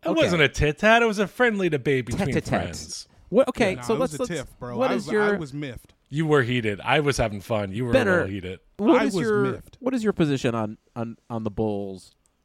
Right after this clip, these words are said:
Speaker 2: and Vucevic coming over?
Speaker 1: I
Speaker 2: 'Cause
Speaker 1: think if, okay, so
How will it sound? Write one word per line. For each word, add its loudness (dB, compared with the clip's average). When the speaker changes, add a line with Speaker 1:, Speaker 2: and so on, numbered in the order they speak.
Speaker 2:
and -14
Vucevic -10
coming -8
over? -6
Speaker 1:
I 2
Speaker 2:
'Cause -4
Speaker 1:
think -4
if, -8
okay, -2
so -4